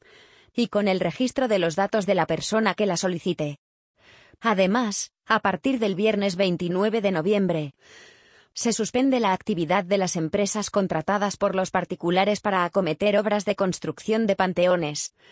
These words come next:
colocación de lápidas y ornamentaciones,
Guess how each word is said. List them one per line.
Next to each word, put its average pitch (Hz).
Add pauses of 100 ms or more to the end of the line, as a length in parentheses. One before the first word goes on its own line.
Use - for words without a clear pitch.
(240)
colocación 226
de 233
lápidas 202
y 208
ornamentaciones, 170